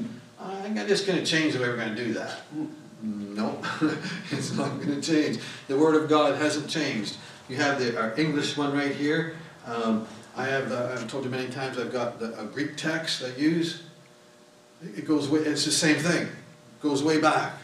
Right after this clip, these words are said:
God doesn't change. His Word doesn't change.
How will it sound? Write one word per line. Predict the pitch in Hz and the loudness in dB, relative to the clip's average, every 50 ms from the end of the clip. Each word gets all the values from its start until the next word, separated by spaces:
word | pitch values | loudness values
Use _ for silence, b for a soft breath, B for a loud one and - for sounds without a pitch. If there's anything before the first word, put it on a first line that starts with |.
| - - - - - - - - - - - - - - - - - - - - - - - | -18 -20 -20 -20 -20 -20 -20 -20 -20 -20 -20 -20 -20 -20 -20 -20 -20 -20 -20 -20 -20 -14 -4
God | - 151 160 170 165 | 2 4 4 6 6
doesn't | 180 165 147 151 143 - | 6 4 4 2 2 2
change. | - 180 180 160 135 113 - | 2 4 4 4 4 2 2
His | - 131 135 | 0 -2 -2
Word | 135 139 156 175 175 165 160 | 0 4 6 6 6 6 6
doesn't | 151 143 151 147 - | 4 4 2 0 0
change. | - - 170 160 139 - - - - - - | 2 2 4 4 4 2 0 -2 -4 -8 -12